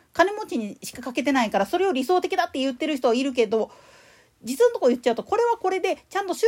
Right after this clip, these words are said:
教の教えにのっとってっていう建前がある上での話であって、金持ちっていう部分においては、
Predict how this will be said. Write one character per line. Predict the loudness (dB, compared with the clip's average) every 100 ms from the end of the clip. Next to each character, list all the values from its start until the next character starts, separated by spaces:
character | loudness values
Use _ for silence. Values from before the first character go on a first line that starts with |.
| 4 2
教 | 0
の | 0
教 | -2 0 0
え |
に | 2 2
の | 0
っ | 0
と | 0 0
っ | 2
て | 2 2 -6 _ _ _ _ _ _ _ _ _ _ _ _
っ | -2
て |
い | 0 0
う | -4 -12 _ _ _ _ -4
建 | 2 2 2 0
前 |
が | 2
あ | 2
る | 2 -2 _ _ _
上 | 4 4 4
で | 2 2
の |
話 | 2 2 0
で | -6
あ |
っ | -4
て、 | -6 -6 -8 _ _ _ _ _
金 | -2 -2 -2
持 | -4
ち | -6
っ |
て | -2
い | 0 0
う | 0
部 | 0
分 | 0 0
に | 2
お | 2 2
い |
て | 2
は、 | 0